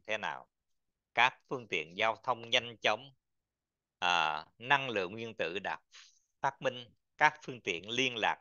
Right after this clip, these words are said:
thông minh không tưởng đặt ra, trí tuệ ra của con người đã phát triển vượt bậc. Các bạn nghe nói đến trí tuệ nhân tạo, à,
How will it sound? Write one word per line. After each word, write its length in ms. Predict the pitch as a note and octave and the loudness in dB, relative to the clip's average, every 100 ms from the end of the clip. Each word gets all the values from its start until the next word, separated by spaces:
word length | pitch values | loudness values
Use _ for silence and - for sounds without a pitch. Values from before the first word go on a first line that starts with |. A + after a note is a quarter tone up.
| - | -2
thông 240 | C#3 C3 | -2 0
minh 180 | B2+ G#2 | -4 -2
không 240 | - C3+ B2+ | -4 -4 -2
tưởng 200 | A2+ F2+ | -4 -4
đặt 120 | F2 - | -10 -10
ra, 460 | A2 A#2 B2+ B2 - - _ _ _ - | -8 -6 -6 -8 -12 -20 _ _ _ 0
trí 220 | E3+ G3 | 4 4
tuệ 220 | - F#2 | 6 6
ra 140 | G2+ G#2+ - _ | 6 0 -4 _
của 140 | C3+ | -6
con 300 | - D3 B2 | 0 0 0
người 200 | A#2 G2 | -2 -2
đã 120 | E2+ | -4
phát 200 | B2+ - | -14 -6
triển 220 | G2+ G#2 A#2+ | -6 -6 -2
vượt 220 | C#3+ A#2+ | 0 2
bậc. 160 | B2+ A#2+ - _ - | 2 2 -2 _ 0
Các 160 | B2 - | 0 2
bạn 300 | E2 F2 G#2+ | 0 0 0
nghe 160 | A2+ | 0
nói 180 | A2 A#2 | 2 0
đến 200 | B2 B2+ - | 0 -2 -2
trí 180 | C3+ C3+ | -2 0
tuệ 180 | G2+ F#2 | 0 0
nhân 180 | G#2+ G#2 | -6 -2
tạo, 380 | F#2+ D2+ E2 F#2 _ _ _ _ _ _ | 0 0 -4 -10 _ _ _ _ _ _
à, 280 | G2 F2+ | -4 -2